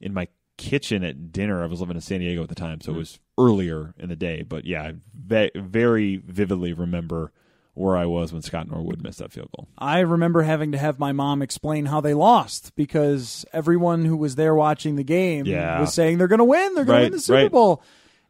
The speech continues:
Speaker 2: And, uh, even going back, I just remember thinking everyone was saying that the Bills wouldn't lose because the Giants were such an incredible underdog
Speaker 1: Yeah.
Speaker 2: there.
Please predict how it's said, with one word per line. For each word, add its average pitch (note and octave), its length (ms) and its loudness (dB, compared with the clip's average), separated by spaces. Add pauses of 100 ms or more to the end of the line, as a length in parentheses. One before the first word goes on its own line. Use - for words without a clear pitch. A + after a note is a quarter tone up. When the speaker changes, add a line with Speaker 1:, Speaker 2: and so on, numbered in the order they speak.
Speaker 2:
And, F3+ 500 -2
uh, C#3+ 480 -2
even F#3 280 2
going F3 240 6
back, E3 280 2
I D#3+ 140 2
just D3+ 320 -6
remember D#3+ 400 0
thinking D#3 600 -2
everyone D3 580 -2
was C3+ 160 -6
saying D#3 320 0
that C#3 140 -6
the D#3 60 -2
Bills D#3 380 4
wouldn't D#3+ 400 6
lose F#3+ 420 2
because C#3+ 300 -8
the D3 100 -2
Giants D3 480 -2
were C#3 120 -4
such - 240 -8
an D3+ 80 -6
incredible C#3 480 -2
underdog C3 520 0
Speaker 1:
Yeah. A#2+ 180 4
Speaker 2:
there. - 80 -12